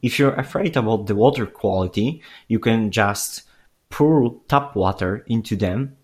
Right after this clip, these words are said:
and while you drink the water, they will filter it, so you don't have to worry about that.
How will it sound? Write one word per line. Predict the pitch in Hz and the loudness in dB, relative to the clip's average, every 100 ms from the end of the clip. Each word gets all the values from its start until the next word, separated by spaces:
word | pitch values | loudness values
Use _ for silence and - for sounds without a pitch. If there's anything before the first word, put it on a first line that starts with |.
| - | -2
and | 107 107 | 0 4
while | 120 113 | 4 4
you | 107 | 0
drink | 98 - 156 147 | -2 0 0 2
the | |
water, | 131 160 160 101 113 - - _ - | 4 4 4 2 2 -6 -20 _ 2
they | 107 | 2
will | 110 110 | 2 -2
filter | - 175 180 110 98 | 0 0 0 -4 -4
it, | 98 - - _ _ | -6 -8 -16 _ _
so | - 117 | -4 -2
you | 113 | 0
don't | 120 113 | -2 -2
have | - 107 | -4 -4
to | - | -2
worry | 104 107 107 | 0 2 0
about | 101 95 95 92 101 | 0 -2 -2 -4 0
that. | 117 - - | 0 -2 -10